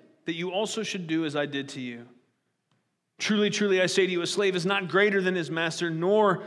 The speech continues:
is one who is sent greater than the one who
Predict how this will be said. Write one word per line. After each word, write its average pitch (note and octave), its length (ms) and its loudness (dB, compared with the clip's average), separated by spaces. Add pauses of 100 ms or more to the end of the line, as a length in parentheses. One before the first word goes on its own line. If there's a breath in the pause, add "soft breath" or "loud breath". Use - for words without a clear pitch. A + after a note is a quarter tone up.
(340 loud breath)
is D3 160 -6
one F3+ 320 -2
who D#3+ 160 -4
is D3+ 100 -4
sent D#3+ 360 -4
greater D3+ 280 -2
than C#3+ 200 -10
the C3+ 80 -10
one C3+ 480 -10 (220)
who C3 340 -8